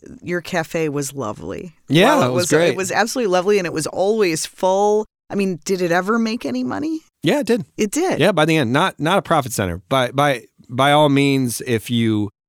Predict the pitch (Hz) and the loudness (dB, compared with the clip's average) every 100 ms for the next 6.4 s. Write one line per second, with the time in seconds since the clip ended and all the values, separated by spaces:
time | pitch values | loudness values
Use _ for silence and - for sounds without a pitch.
0 | _ _ _ - 123 120 120 120 110 113 | _ _ _ 0 0 2 2 2 2 2
1 | 165 - 170 160 131 - 131 123 104 107 | 0 2 2 4 2 2 2 2 0 0
2 | 113 135 - 143 139 139 139 131 147 120 | 0 0 0 0 0 2 0 0 -4 -4
3 | 107 107 107 101 107 95 107 123 120 104 | -4 -4 -2 -4 -4 -2 2 2 2 -2
4 | 101 117 107 101 123 127 - 139 127 123 | -4 -2 0 0 0 0 -2 -2 0 -2
5 | 104 92 98 87 92 95 - 98 104 120 | -2 -2 -4 -4 -4 -6 -4 -4 -2 -4
6 | 127 160 117 | -4 -6 -6